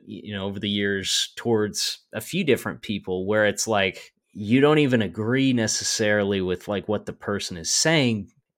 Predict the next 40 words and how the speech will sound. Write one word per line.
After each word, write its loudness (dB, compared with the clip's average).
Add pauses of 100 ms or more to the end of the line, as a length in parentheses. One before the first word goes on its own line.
at -2
all, 2
but, -14
like, -6 (280)
the, 0
the -4
vitriol 0
and -8
stuff -6
with -14
what -16 (140)
people -4
are -4
coming -8
at 4
'em -6
and, -18
and -8
the -10
people -10
who -14
support -6
'em -12
and -16
like -4
'em -12
and -18
stuff -12
like -14
that, 0 (420)
it, 4 (140)
it -6
makes 0
you -2
feel 0
like -4
you're -10
outside -6
the -10
loop, -12